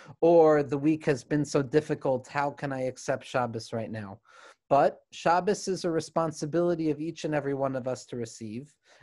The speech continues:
and Erev Shabbos is an opportunity to be prepared to receive it.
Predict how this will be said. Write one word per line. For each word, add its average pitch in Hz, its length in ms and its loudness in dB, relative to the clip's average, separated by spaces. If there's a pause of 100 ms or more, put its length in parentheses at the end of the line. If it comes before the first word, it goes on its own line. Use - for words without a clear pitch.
and 143 120 -4
Erev 185 260 2
Shabbos 214 480 0
is 180 140 -4
an 175 100 0
opportunity 175 680 -4
to 156 140 -18
be 156 140 -8
prepared 156 500 -2
to 147 80 -6
receive 120 420 -6
it. 95 120 -12